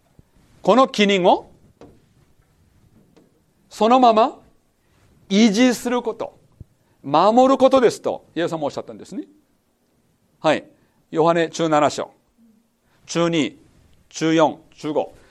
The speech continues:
じゃあ、そうすると、これが、テサロニケ第一、五章の二十三節に、「平和の神ご自身があなた方を全く成果させてくださるように、成果させてくださるように、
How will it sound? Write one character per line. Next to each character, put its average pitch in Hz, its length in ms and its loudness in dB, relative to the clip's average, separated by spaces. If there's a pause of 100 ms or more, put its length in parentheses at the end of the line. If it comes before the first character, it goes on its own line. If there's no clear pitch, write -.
(320)
じ 190 80 0
ゃ 170 60 6
あ、 113 100 -4 (100)
そ 240 180 2
う 240 40 2
す - 80 0
る - 100 2
と、 190 140 2
こ 233 100 4
れ 269 80 4
が、 196 220 0 (560)
テ 214 120 4
サ 240 140 4
ロ 247 80 6
ニ 240 80 -2
ケ 226 80 4
第 220 260 8
一、 254 360 -2 (180)
五 202 220 4
章 220 160 2
の 240 320 0
二 190 160 0
十 220 100 0
三 220 260 2
節 190 260 2
に、 123 220 -4 (680)
「平 202 160 6
和 220 100 6
の 214 120 0
神 208 200 2
ご 196 100 4
自 180 200 -4
身 180 60 -2
が 196 80 4
あ 190 40 2
な 190 120 0
た 185 80 2
方 170 220 2
を 285 180 0 (800)
全 202 380 2 (600)
く 294 460 2 (540)
成 233 640 0
果 262 320 2
さ 254 200 -4
せ 240 120 2
て 247 100 -2
く 220 60 -2
だ 214 100 4
さ 214 120 6
る 196 100 2
よ 147 120 -2
う - 20 -8
に、 92 180 -16 (680)
成 196 260 2
果 202 120 4
さ 180 120 0
せ 160 140 -4
て 147 60 -6
く 139 60 -2
だ 131 60 -6
さ 120 120 -8
る 104 80 -14
よ 80 140 -16
う - 40 -20
に、 64 100 -20